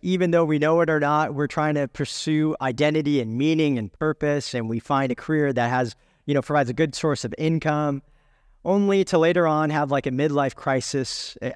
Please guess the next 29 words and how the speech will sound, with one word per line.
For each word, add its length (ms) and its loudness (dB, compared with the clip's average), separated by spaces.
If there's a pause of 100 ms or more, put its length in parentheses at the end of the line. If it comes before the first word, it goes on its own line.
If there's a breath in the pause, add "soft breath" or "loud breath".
existential 760 -2
crisis 480 -2
of 80 -8
sorts, 420 -2
and 120 -2
wonder 340 2
what 200 0
we're 140 0
doing 340 0
with 120 -4
our 80 -2
lives. 400 -12 (2000)
Answering 440 2
this 160 -2
question 580 -2
or 400 -2 (100)
figuring 400 0
out 200 4
our 80 0
identity, 920 0
uh, 240 -4
this 140 -8
crisis 460 0
of 80 -2
identity, 500 -2
can 140 -6
happen 560 0
many 260 2
transitions 920 -4